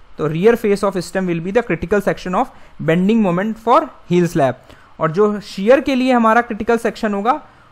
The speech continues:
वो हमारा face of the stem ही होगा, because यहाँ पर डी दूरी पर हमारा क्रिटिकल सेक्शन नहीं होगा, because यहाँ पर जो डाउनवर्ड फोर्सेज एक्ट कर रही हैं,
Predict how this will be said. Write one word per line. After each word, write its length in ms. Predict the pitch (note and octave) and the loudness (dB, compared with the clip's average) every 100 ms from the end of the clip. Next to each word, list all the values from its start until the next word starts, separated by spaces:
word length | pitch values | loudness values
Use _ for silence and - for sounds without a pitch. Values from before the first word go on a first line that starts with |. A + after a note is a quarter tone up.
| _ - _ _ _ _ - - | _ -20 _ _ _ _ -20 -18
वो 320 | C#3 E3 C4+ | -10 -2 0
हमारा 380 | B3 F#3+ F3 B3 D#4 - _ _ _ _ - - - - - - | 2 2 2 0 -4 -20 _ _ _ _ -18 -18 -18 -20 -20 -20
face 400 | - F#3+ A3 A#3 | -6 0 2 2
of 200 | A3 F3+ | 0 0
the 100 | F3+ D4+ - - - - - - - | -4 -6 -8 -20 -20 -20 -20 -20 -14
stem 340 | - - C4+ B3+ | -8 0 4 4
ही 140 | A3+ | 4
होगा, 260 | A3 F3+ D#3 C#3+ | 4 4 2 0
because 400 | D#3 - A#3 A#3 | -2 2 2 2
यहाँ 220 | G3+ G#3 | 2 2
पर 200 | G#3+ B3+ A#3+ - - | 4 2 0 -10 -12
डी 240 | D#3 D3+ B3 | -6 0 0
दूरी 280 | A#3 A3+ B3 | 0 -2 -2
पर 200 | C4 A#3 | 0 0
हमारा 340 | F3+ F#3 A3+ D4 - _ _ _ - - | 2 2 0 -2 -12 _ _ _ -20 -12
क्रिटिकल 320 | E3+ F#3+ A#3+ | -6 0 2
सेक्शन 300 | A#3 G#3+ A#3 | 2 -2 -2
नहीं 280 | G3 G3+ A#3+ | 2 2 2
होगा, 280 | G#3 A#3 D4+ | 0 -2 -4
because 420 | F#3+ - A3 F#3+ | -6 -2 -2 -2
यहाँ 220 | D#3+ F#3 | 0 0
पर 220 | G3+ A#3+ - - | 0 -4 -6 -10
जो 80 | E3+ - - | -12 -12 -12
डाउनवर्ड 520 | D#3 D#3+ F3 G#3 C4 | -2 0 0 2 2
फोर्सेज 400 | - A3+ G3+ A3 | 2 -2 0 0
एक्ट 180 | G3+ G3 | 0 0
कर 120 | G3+ | -4
रही 180 | F#3+ F#3+ | -4 -6
हैं, 100 | C4 | -8